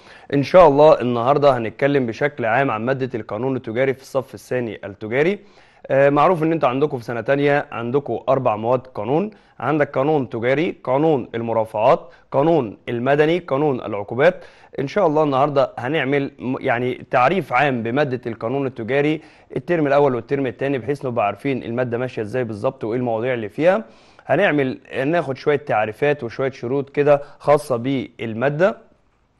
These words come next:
بحيث ان احنا نقدر نفهم المادة بتاعتنا ماشية ازاي بالظبط. آه، مواد القانون مع-، بتعتمد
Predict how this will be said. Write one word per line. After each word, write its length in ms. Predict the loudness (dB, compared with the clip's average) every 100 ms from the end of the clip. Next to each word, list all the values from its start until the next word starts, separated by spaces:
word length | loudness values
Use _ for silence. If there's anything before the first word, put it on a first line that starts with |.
| _ -12
بحيث 340 | -6 -4 -2
ان 100 | -2
احنا 180 | -2 -2
نقدر 380 | 0 2 2 0 -4 -14 -2
نفهم 420 | -2 2 0 0
المادة 340 | -4 -4 -2 -2
بتاعتنا 380 | -2 -4 -2 -6
ماشية 240 | -6 -6
ازاي 220 | -4 -4
بالظبط. 340 | -2 -2 -2 -6 -20 -10
آه، 220 | 2 4 4
مواد 260 | 4 2
القانون 540 | 2 2 2 2 0 -6 -6
مع-، 260 | -4 -4 -4
بتعتمد 760 | -4 0 0 0 0 0 -4